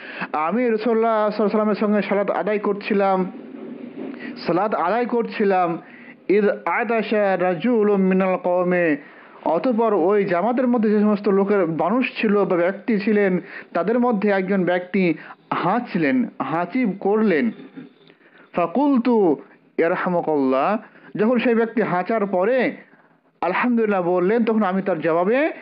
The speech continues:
ইয়ারহামুকাল-, ইয়ারহামুকাল্লাহ বললাম। ফারামানিল কওমু বিআবসারিহিম, তখন লোকেরা চোখের ইশারায় আমাকে, মানে, সা-, সা-, আহ, মানে, আহ, ডাঁটতে লাগলেন। লোকেরা চোখের ইশারায় আমাকে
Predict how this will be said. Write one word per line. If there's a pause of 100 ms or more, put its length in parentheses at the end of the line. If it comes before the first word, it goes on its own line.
(120)
ইয়ারহামুকাল-,
ইয়ারহামুকাল্লাহ (280)
বললাম। (1120)
ফারামানিল
কওমু
বিআবসারিহিম, (320)
তখন
লোকেরা (400)
চোখের
ইশারায়
আমাকে, (360)
মানে, (300)
সা-,
সা-,
আহ,
মানে,
আহ,
ডাঁটতে
লাগলেন। (840)
লোকেরা
চোখের
ইশারায়
আমাকে